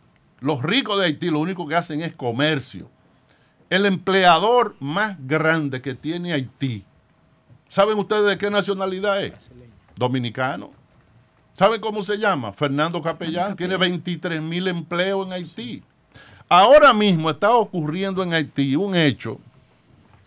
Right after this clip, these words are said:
Speaker 1: que nunca se había dado. Balbacú, este cabecilla de una de las bandas, que indiscutiblemente algún respaldo debe tener de algunos grupos económicos en Haití,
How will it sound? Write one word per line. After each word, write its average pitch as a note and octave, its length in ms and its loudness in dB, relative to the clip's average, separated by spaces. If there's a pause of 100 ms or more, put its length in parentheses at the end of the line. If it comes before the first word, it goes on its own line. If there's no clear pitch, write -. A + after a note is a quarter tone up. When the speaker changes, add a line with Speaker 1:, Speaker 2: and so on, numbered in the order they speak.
(140)
Speaker 1:
que E3 120 -2
nunca F#3 380 0
se D#3+ 160 -8
había C#3+ 260 -4
dado. C2 320 -12 (1300)
Balbacú, G#3+ 720 -4 (1600)
este D3 1000 0
cabecilla C#3+ 720 0
de B2 100 -4
una D#3 240 0
de D3 100 0
las A#2+ 200 -4
bandas, D#3+ 520 -6
que D3 100 -6
indiscutiblemente D3 1200 -2
algún F3+ 840 2 (460)
respaldo E3 800 2
debe F3+ 200 0
tener E3+ 360 -2
de D#3+ 120 0
algunos D#3+ 340 0
grupos E3+ 440 2
económicos D#3+ 760 2
en F3 80 -10
Haití, A2+ 360 -10